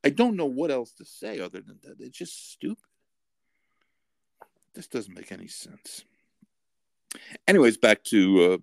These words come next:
being <laughs> cheerful, Chuck. Uh, the American Turf is probably the best race of the year.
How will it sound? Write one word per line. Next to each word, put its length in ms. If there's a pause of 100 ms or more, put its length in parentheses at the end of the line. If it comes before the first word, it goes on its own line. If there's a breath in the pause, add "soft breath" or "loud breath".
being 460
<laughs> 40
cheerful, 340
Chuck. 280 (480 soft breath)
Uh, 320 (180)
the 340 (380)
American 400
Turf 360 (180)
is 400 (1080)
probably 440
the 100
best 360
race 280
of 120
the 80
year. 400